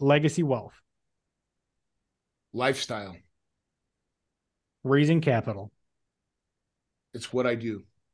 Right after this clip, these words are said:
Speaker 1: <laughs> Challenges.
Speaker 2: A journey worth taking.
Speaker 1: Mentor.
Speaker 2: The key to success.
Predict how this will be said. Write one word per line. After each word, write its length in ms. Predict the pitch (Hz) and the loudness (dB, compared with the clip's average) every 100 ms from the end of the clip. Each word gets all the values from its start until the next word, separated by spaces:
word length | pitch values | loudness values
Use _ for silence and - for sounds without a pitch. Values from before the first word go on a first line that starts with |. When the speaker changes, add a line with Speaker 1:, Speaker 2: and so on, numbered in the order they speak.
| _ _ _ _ _ _ - | _ _ _ _ _ _ -10
Speaker 1:
<laughs> 80 | 113 _ _ 110 - _ _ _ _ - | -10 _ _ -18 -18 _ _ _ _ 2
Challenges. 600 | 147 135 120 107 98 - _ _ _ _ _ _ _ _ _ _ _ _ _ _ _ _ _ _ _ _ _ _ _ _ _ _ _ _ _ _ _ - | 4 4 2 -2 -10 -16 _ _ _ _ _ _ _ _ _ _ _ _ _ _ _ _ _ _ _ _ _ _ _ _ _ _ _ _ _ _ _ -6
Speaker 2:
A 60 | 139 | -2
journey 300 | 143 151 143 | 0 0 2
worth 240 | 135 131 | 2 0
taking. 460 | 147 120 120 98 92 _ _ _ _ _ _ _ _ _ _ _ _ _ _ _ _ - | 0 -2 -4 -12 -14 _ _ _ _ _ _ _ _ _ _ _ _ _ _ _ _ 2
Speaker 1:
Mentor. 540 | 135 135 123 104 - _ _ _ _ _ _ _ _ _ _ _ _ _ _ _ _ _ | 4 4 2 -2 -8 _ _ _ _ _ _ _ _ _ _ _ _ _ _ _ _ _
Speaker 2:
The 100 | 107 | -12
key 200 | 117 - | -8 -4
to 80 | 131 | -2
success. 680 | 127 117 - 107 92 - - | -2 -6 -6 -6 -6 -12 -16